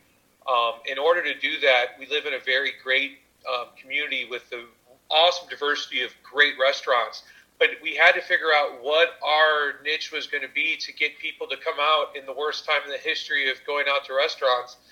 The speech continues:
um, to, to try something different. So when people were going out during that, during the pandemic, they were going out to restaurants that made them feel, brought back that memory of what that, that good feeling they were looking for. Well, we didn't have that. All we had was failed restaurants in this building before us.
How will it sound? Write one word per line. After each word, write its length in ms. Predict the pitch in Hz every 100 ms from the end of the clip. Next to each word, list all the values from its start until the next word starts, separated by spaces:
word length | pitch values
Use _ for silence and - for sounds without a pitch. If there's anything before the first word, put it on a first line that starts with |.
| _ _
um, 260 | 143 131 127
to, 120 | - 151 - -
to 100 | 170
try 220 | 156 190
something 280 | 185 185 160 -
different. 420 | 196 196 143 -
So 200 | - 160
when 120 | 156
people 280 | 156 208 220
were 140 | 190 165
going 220 | 170 156
out 300 | 165 208 -
during 240 | 160 156
that, 160 | 143 139 - 165 - 147
during 160 | 156 151
the 80 | 135
pandemic, 540 | 143 139 147 185 180 - - - _
they 100 | -
were 120 | 170 175
going 260 | 175 170 165
out 360 | 170 180 170 -
to 160 | - 170
restaurants 520 | 160 160 - 170 151 -
that 260 | 147 139
made 220 | 147 151
them 80 | 151
feel, 380 | - 160 147 131 - _ _ _ _ _ _ _ _ _ _ _ _ _ -
brought 260 | 202 190
back 220 | 208 190 196
that 180 | 165
memory 440 | 160 180 180 151 143
of 380 | 147 147 143 143
what 240 | 165 170
that, 180 | 165 156
that 180 | 151 147
good 140 | 165
feeling 320 | - 175 185
they 120 | 160 147
were 100 | 139
looking 280 | 170 - 185
for. 280 | - 123
Well, 140 | 127 139
we 100 | 220
didn't 200 | - -
have 280 | 170 220 -
that. 240 | - -
All 200 | 151 185
we 120 | 202
had 220 | 175 175 170
was 220 | 160 -
failed 220 | 180 170 156
restaurants 440 | 180 - 160 -
in 60 | 151
this 100 | 143
building 280 | 156 147 139
before 360 | 139 - 196
us. 240 | 156 131